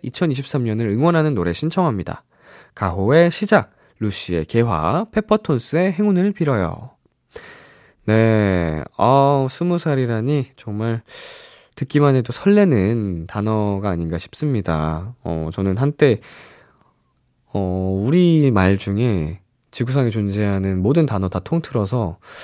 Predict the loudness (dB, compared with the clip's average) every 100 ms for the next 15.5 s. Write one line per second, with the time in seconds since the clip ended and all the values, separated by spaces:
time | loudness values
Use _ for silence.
0 | -8 -6 -2 0 4 4 6 4 4 2
1 | 0 -2 -2 -2 0 0 0 -4 -4 -8
2 | -10 -10 _ -4 -4 -6 -12 _ _ -4
3 | 0 2 2 -2 -2 0 4 4 4 2
4 | 0 -4 -2 0 2 2 0 -2 0 0
5 | 0 -2 -4 -8 -6 -10 -10 _ -20 -20
6 | -20 -20 -20 _ _ 0 4 4 4 2
7 | 2 2 2 2 2 0 -2 0 2 2
8 | 0 -4 -4 -12 -8 -2 0 0 -2 -4
9 | -4 -4 -8 -20 -20 -20 -20 -20 _ _
10 | -16 -14 -14 -16 -20 -20 -20 _ 0 2
11 | 4 2 0 2 4 2 0 2 2 2
12 | 2 2 2 2 2 0 2 2 2 2
13 | 0 0 -2 -2 0 2 0 -2 -2 -4
14 | -4 -2 -2 -2 -2 -4 -4 -2 -2 0
15 | -4 0 2 2